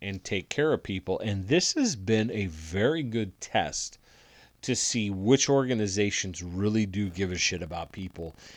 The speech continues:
And I will be the first one to commend the Salvation of Army because, because they were the first ones to get out there and start offering lunches and dinners to people whose kids were out of school because, you know,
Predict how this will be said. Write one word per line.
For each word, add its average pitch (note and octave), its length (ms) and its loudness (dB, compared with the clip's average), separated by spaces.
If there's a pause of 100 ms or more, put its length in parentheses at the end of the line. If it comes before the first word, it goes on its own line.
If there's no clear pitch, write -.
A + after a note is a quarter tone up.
(220)
And F#2 260 -4
I F#2 160 -4
will G2 240 -4
be G2+ 120 -4
the F2+ 120 -8
first C#3 340 0
one B2 140 0
to G#2 60 0
commend G2 400 -4
the F#2 80 -6
Salvation G2+ 640 0
of F2+ 100 -6
Army F#2+ 300 -2
because, F2 400 -6
because F2+ 300 -4
they A2 100 4
were G2 60 2
the F2+ 100 -2
first - 520 0
ones G2+ 320 -2
to F2+ 100 -10
get F#2+ 160 0
out F2 260 2
there D#2+ 240 -8 (400)
and G2 100 -6
start G#2+ 280 6
offering G2+ 520 4
lunches G2 460 0
and F#2 100 -4
dinners F#2+ 380 -2
to F#2+ 100 -6
people G#2+ 520 4 (420)
whose A2+ 540 6
kids A#2+ 360 4
were G#2 160 2
out F#2 200 0
of F#2 60 -4
school B2 440 2
because, G2+ 640 -2
you A2+ 140 -2
know, F2+ 220 -2